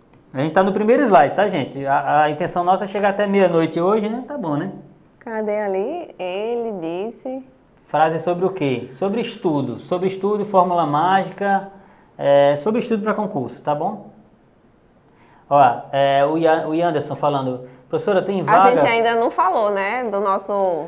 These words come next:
Speaker 2: nosso contato.
Speaker 1: É, "Professor, tem vaga pro seu acompanhamento,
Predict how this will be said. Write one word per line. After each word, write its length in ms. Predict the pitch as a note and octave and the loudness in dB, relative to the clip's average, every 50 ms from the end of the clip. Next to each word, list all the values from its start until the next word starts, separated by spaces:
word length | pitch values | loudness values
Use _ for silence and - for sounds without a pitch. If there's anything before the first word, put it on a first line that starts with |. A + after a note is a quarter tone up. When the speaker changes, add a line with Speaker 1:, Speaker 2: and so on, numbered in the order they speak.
| - | -8
Speaker 2:
nosso 260 | G3 G3 F3 F#3 F#3 - | -6 -6 -4 -6 -6 -8
contato. 680 | - F3+ E3 F3 - F3+ E3 F3+ F#3+ A3 A3+ A3+ - - | -8 -8 -6 -2 0 2 4 6 6 6 4 2 2 2
Speaker 1:
É, 220 | C#3+ C#3+ C#3 C3 | 4 4 4 4
"Professor, 320 | B2 - F3 E3 - G#3 F#3+ | 2 -2 -4 -2 0 -2 -2
tem 220 | - G3+ G3+ F3 | 0 -2 -2 -2
vaga 400 | C#3+ D3 E3+ F#3 G3 F#3+ F3 E3+ | 4 6 8 8 10 8 6 4
pro 180 | - - D#3 D3 | 0 -2 -6 -8
seu 300 | - - E3 D#3+ D#3+ D#3 | -4 -2 0 2 2 2
acompanhamento, 580 | D3 D#3 D#3+ C#3+ D#3 D3+ D3 D3 D3 C#3+ D3 | 2 2 -2 -2 -2 -2 -2 -2 -4 -4 -6